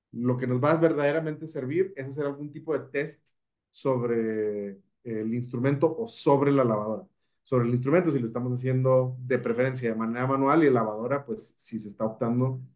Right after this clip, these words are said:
al final, este, por hacer un proceso, este, automatizado. ¿Quedó claro?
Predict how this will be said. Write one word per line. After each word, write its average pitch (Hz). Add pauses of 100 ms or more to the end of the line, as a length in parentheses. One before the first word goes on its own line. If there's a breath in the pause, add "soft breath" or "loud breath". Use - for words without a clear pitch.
(140)
al 110
final, 117
este, 107
por 110
hacer 110
un 117
proceso, 107
este, - (320)
automatizado. 101 (4000)
¿Quedó 120
claro? 139